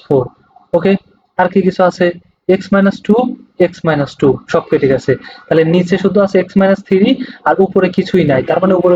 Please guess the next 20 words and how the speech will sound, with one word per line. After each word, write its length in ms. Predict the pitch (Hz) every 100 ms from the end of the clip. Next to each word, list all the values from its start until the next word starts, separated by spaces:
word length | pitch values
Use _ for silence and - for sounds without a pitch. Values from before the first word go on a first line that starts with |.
| 180
কত 120 | 180 175
আছে? 140 | - 202
ওয়ান। 180 | 147 127 _ _ _ _ _ _
এই 100 | 147 156
উপরে 220 | 160 165 165
হলো 120 | 185 185
ওয়ান, 180 | 151 175 - 202 156
আর 80 | 147
নিচে 160 | 151 143 151
আমাদের 180 | 156 165
কত 120 | 160 156
হয়ে 120 | 160 160
যাবে? 140 | 180 247 - _ _ _ _ _
এক্স 220 | 147 139 -
minus 320 | 139 135 196 247 - _ _ _
থ্রি। 240 | 139 123 - _ _
So 80 | - 202 -
এটাই 180 | 143 135 123
আমাদের 200 | 127 127
অ্যান্সার। 360 | - 123 143